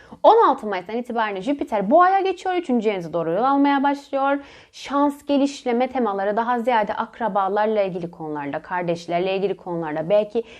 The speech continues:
eğitim, yazmak, çizmek, bir şeyler öğrenmek, bu alanlarda sizi zihnen beslemeye başlayacak. Jüpiter'in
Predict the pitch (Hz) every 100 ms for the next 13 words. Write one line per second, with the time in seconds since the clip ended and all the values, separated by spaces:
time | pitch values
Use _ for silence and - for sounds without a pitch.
0 | - _ 240 240 233 233 226 226 226 220
1 | 196 220 214 214 - 226 202 214 214 -
2 | 214 - 202 208 214 220 214 208 214 -
3 | 220 233 240 240 233 220 214 262 208 190
4 | 196 190 185 175 165 170 - 160 151 143
5 | 151 - 151 156 - 175 208 - 190